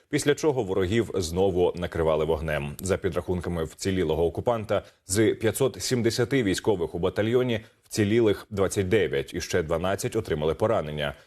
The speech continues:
Дружина іншого мобілізованого теж заявила, що загиблих сотні.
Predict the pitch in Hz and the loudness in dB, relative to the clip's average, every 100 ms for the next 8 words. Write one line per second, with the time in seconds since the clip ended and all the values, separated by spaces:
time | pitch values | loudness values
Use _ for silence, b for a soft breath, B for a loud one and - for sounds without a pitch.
0 | B 98 107 110 107 101 117 110 95 82 | B -2 0 2 2 0 0 -2 0 -2
1 | 85 80 87 95 117 104 95 95 135 98 | -2 -2 0 2 2 0 -2 0 0 0
2 | 80 76 73 73 73 - 90 87 87 90 | 0 0 0 -2 -2 0 0 0 -2 0
3 | 80 87 - - - 117 104 - 80 69 | 2 2 0 -6 -4 0 0 -2 -8 -8